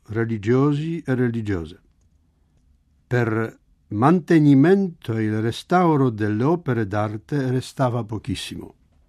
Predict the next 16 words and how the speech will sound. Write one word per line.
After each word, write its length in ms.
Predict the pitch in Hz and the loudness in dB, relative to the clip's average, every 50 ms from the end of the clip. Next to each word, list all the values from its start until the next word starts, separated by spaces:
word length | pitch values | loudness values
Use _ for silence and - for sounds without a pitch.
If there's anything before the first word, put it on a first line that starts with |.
| _ _ _ _ _ _ _ _ _ _ _ _ _ _ _ _ _ _ _ _ _ _ _ _ _ | _ _ _ _ _ _ _ _ _ _ _ _ _ _ _ _ _ _ _ _ _ _ _ _ _
Con 180 | - - 135 135 | -2 2 4 6
la 140 | 139 135 | 6 6
riforma 680 | 131 139 139 - - 233 240 220 185 156 143 131 120 123 _ _ | 4 2 2 2 4 4 4 4 4 4 4 2 0 -2 _ _
del 280 | - 113 120 120 113 | -6 -2 -2 -2 -2
sistema 680 | - - - 131 120 - - - 185 185 160 139 127 | -2 -4 -4 -4 -4 -4 0 2 4 4 6 4 4
delle 560 | 120 107 98 107 110 107 104 104 98 104 110 - | 2 -2 -2 -2 -2 -2 -2 -2 -4 -6 -6 -6
assicurazioni, 1300 | - 135 139 - - - 139 - - 135 131 120 113 104 - - - 123 110 110 113 123 135 165 196 208 - _ _ _ _ _ _ _ _ _ _ _ _ | -4 -4 -4 -4 -4 -8 -8 -4 -2 -2 0 0 -2 -4 -6 -6 -2 0 0 2 2 4 2 2 0 -2 -8 _ _ _ _ _ _ _ _ _ _ _ _
nei 240 | 123 113 107 107 107 | -6 -4 -4 -4 -6
primi 400 | - - 120 120 117 113 110 110 | -6 -4 -2 0 2 2 2 2
anni 340 | 110 110 110 113 110 104 101 - _ | 2 2 0 0 -2 -4 -6 -10 _
novanta, 760 | - 113 107 98 104 110 104 104 101 95 - 143 160 185 185 _ _ _ _ _ _ _ _ _ _ _ _ _ _ _ _ | -8 -6 -4 0 0 0 0 0 -2 -2 -2 -2 -2 -4 -6 _ _ _ _ _ _ _ _ _ _ _ _ _ _ _ _
quasi 300 | - - 147 160 151 156 | -2 0 2 2 4 4
novantacinque 1120 | 175 170 175 170 196 214 226 214 - _ - 170 165 - - - 208 226 220 185 - 143 131 | 6 6 6 6 6 4 4 2 0 _ -2 -2 -2 -2 -2 -2 0 0 0 0 -2 -2 -2
per 280 | - - 123 120 107 - | -2 -2 -4 -4 -4 -4
cento 640 | - - 165 170 185 185 170 175 - 180 190 196 - - | -2 0 2 2 2 0 -2 -2 -2 -2 -2 -2 -4 -6
va 540 | 123 107 117 131 135 151 165 175 185 196 - | -6 -2 0 2 2 2 2 0 -2 -4 -10